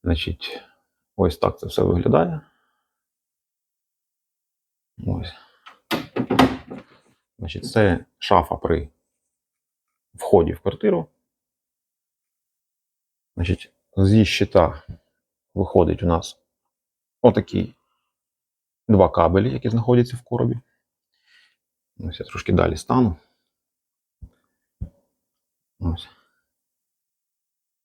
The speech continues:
Виходять і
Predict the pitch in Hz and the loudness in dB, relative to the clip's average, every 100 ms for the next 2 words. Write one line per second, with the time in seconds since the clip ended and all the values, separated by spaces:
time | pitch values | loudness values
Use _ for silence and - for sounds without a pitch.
0 | _ _ _ - 90 - 123 147 - - | _ _ _ 0 0 6 4 6 0 -4
1 | _ _ _ _ _ _ _ _ _ _ | _ _ _ _ _ _ _ _ _ _
2 | _ _ 113 135 151 | _ _ 2 2 2